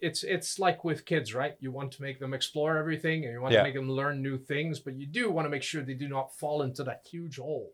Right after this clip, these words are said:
Speaker 2: Yeah,
Speaker 1: So
Speaker 2: <laughs> exactly.
Speaker 1: we put a, we
Speaker 2: Yeah.
Speaker 1: put a, we put a, a fence around the hole and
Speaker 2: Yeah.
Speaker 1: we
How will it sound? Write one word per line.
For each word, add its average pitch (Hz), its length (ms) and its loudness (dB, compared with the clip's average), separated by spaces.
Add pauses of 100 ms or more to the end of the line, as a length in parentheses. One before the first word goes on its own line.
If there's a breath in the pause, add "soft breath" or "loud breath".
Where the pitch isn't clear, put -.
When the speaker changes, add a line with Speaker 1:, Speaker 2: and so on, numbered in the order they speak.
(120)
Speaker 2:
Yeah, 104 200 6
Speaker 1:
So - 200 2
Speaker 2:
<laughs> 151 40 4
exactly. 104 440 4
Speaker 1:
we 180 120 -2
put - 20 -6
a, - 0 -
we - 40 -
Speaker 2:
Yeah. 208 80 6
Speaker 1:
put 196 100 4
a, 180 100 -2 (140)
we 175 80 -8
put 190 220 -8
a, 160 100 -6 (360)
a 151 60 -2
fence 185 340 2
around 170 200 2
the 156 80 0
hole 165 420 0
and 104 120 8
Speaker 2:
Yeah. - 60 6
Speaker 1:
we 135 260 -2